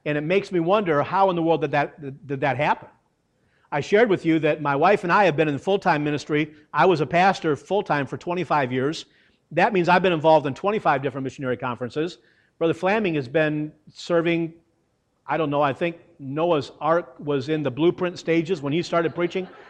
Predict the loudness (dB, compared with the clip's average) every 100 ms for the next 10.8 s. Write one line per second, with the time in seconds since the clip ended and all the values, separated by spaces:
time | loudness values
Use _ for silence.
0 | -20 -2 2 4 6 4 6 2 2 -2
1 | -20 -4 2 2 4 4 6 4 0 -14
2 | _ _ _ _ 2 2 2 4 4 8
3 | 8 8 4 4 2 4 4 2 2 0
4 | 2 0 0 2 2 0 0 0 2 -4
5 | -6 0 2 4 2 -2 -8 -20 -20 _
6 | _ _ _ _ _ _ _ _ _ _
7 | _ 4 8 8 8 8 6 6 6 6
8 | 6 2 0 0 0 0 0 0 0 0
9 | -2 0 2 0 0 0 0 0 -8 _
10 | _ _ _ _ -4 0 0 -2